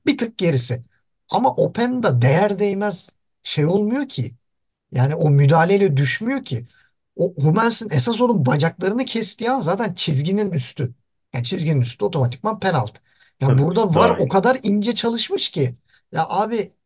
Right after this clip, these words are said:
Speaker 1: penaltı vermeyelim gibi. Hani bak müdahale tam burada başladı. Müdahale burada başladı ama bunda düşmedi oyuncu. Yani oradan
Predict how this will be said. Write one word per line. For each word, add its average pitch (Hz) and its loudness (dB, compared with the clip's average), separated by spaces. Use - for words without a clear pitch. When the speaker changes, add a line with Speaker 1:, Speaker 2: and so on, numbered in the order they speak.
Speaker 1:
penaltı 208 0
vermeyelim 208 0
gibi. 156 -2
Hani 139 -2
bak 151 -6
müdahale 196 0
tam 214 -2
burada 190 -4
başladı. 131 -4
Müdahale 131 0
burada 147 -2
başladı 180 -4
ama 165 -6
bunda 151 0
düşmedi 135 -2
oyuncu. 107 -10
Yani 127 0
oradan 151 2